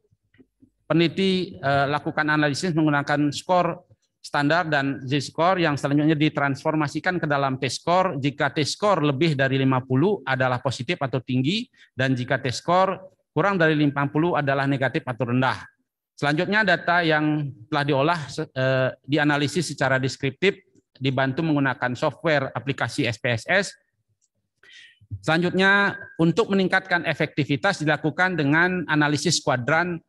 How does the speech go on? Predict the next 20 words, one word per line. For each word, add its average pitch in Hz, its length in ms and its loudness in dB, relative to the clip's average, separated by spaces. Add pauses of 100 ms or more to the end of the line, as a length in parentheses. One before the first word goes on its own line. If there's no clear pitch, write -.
(360)
pro-, 143 260 -2 (160)
prototype 156 540 0
Glickman. 120 500 -4 (560)
Dan 160 320 0
untuk 151 480 -2
melihat 180 320 0 (240)
kualitas 180 640 -2
pelaksanaan 151 540 0
program, 147 680 0 (560)
skor 202 320 -2
dari 185 160 4
masing-masing 165 560 2
variabel, 156 800 0 (240)
baik 143 400 -2
konteks, 135 800 -2
eh, 127 320 0 (320)
input, 143 380 0 (260)
proses, 143 400 0
maupun 135 400 -2
produk, 131 380 0